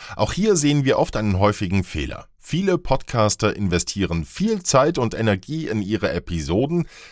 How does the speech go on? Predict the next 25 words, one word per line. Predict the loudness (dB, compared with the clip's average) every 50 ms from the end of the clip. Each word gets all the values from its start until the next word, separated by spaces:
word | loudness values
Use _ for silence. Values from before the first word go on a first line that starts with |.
| -20 _ _ -20 -20 -12
machen | -4 -2 -2 0 0 0 -2 -2
aber | 0 0 2 2 4 4 4 2 0 -2 _
einen | 0 0 2 2 2 0 -2 -2
entscheidenden | -4 -6 -6 -6 -4 0 2 2 2 2 0 0 0 0 0 -2 -2
Schritt | -6 -6 -4 -6 -6 -6 -6 -6 -4
nicht. | -2 0 0 0 0 -2 -2 -6 -12 -14 -16 -16 -18 _ _ _ _ -6 -2
Sie | 2 4
nutzen | 4 4 4 2 0 0 -2
ihre | -2 -2 0 0 2 2 2
bestehenden | 2 2 0 0 0 -2 -2 0 0 0 0 0 -2 -2 -4
Kanäle | -4 -4 -4 -2 0 0 0 0 0 0 0
nicht | 0 0 -2 -2 -4 -8 -8 -4
ausreichend, | -2 0 0 0 -2 0 0 0 0 0 -2 -8 -8 -8 -8
um | -8 -8 -8
ihren | -8 -8 -10 -8 -8 -10 -8
Podcast | -6 -6 -6 -6 -8 -8 -4 -4 -4 -4 -6 -10 -10 -8
wirklich | -6 -6 -6 -6 -8 -10 -10 -8 -8 -8 -8
sichtbar | -8 -8 -8 -10 -12 -14 -14 -14 -12
zu | -12 -12 -12
machen. | -12 -14 -16 -18 -18 -20 -20 _ _ _ _ _ _ _ _ -20 -20 -20 -20 -20 _ _ _ _ -14
Stell | -4 0 0 0 2
dir | 2 2 2
folgende | 2 2 2 0 2 0 0 -2 -2
Frage: | -2 -2 -2 -4 -4 -4 -6 -8 -12 -14 _ _ _ _ _
Wo | -14 -8 -2 2 4 4 4 2 -2